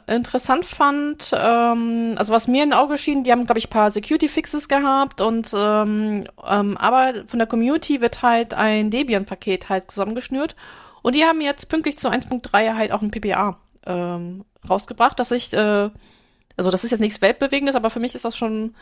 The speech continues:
ähm, erleichtert halt, weil ich muss das P P A nur einbinden und das ist beim Upgrade-Update, äh, oder Upgrade, ähm, geht dann halt, wird das gleich mit Auto, ähm, aktualisiert. Das muss ich immer sonst immer händisch runter-, runterladen.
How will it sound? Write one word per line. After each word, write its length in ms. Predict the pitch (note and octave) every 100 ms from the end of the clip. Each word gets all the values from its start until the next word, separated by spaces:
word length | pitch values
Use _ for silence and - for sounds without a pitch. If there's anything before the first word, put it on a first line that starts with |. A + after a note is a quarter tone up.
| - - _ -
ähm, 520 | G3 G3 F#3+ F#3+ - _ -
erleichtert 400 | F#3+ G#3 - -
halt, 140 | B3+
weil 100 | A3
ich 80 | A3
muss 80 | G#3+
das 160 | G3+
P 120 | - A3
P 100 | F3
A 80 | G3
nur 160 | C4
einbinden 380 | A#3 B3 B3+ B3
und 80 | A3
das 140 | G#3 G#3
ist 140 | G#3+
beim 560 | G3+ F#3+ F#3+ F#3+ F#3+ G#3
Upgrade-Update, 920 | - - G3+ G3 - G#3 G3+ G3+ - -
äh, 60 | G3
oder 380 | F#3 F#3 F3 F3+
Upgrade, 360 | - F#3+ F#3 - - - - _ _
ähm, 500 | F3+ F3+ F3 F3 F3 - -
geht 120 | F#3+
dann 200 | F#3 F3+
halt, 400 | F#3 F3 E3+ - - _ _ -
wird 80 |
das 140 | G#3+ -
gleich 160 | A3+
mit 100 | B3+
Auto, 240 | G3+ G#3+ F3 -
ähm, 400 | F#3 F3+ F3+ F3+ - _
aktualisiert. 540 | - - G3 F3+ G#3 A3+
Das 120 | A3
muss 140 | G#3+
ich 80 | G#3+
immer 160 | G3+ F#3+
sonst 240 | G3+ -
immer 320 | G3 F3+ F#3 - _ _ _ _ _
händisch 320 | - F#3 F3 E3+
runter-, 260 | E3+ E3+ F3+ -
runterladen. 420 | G3 E3+ - E3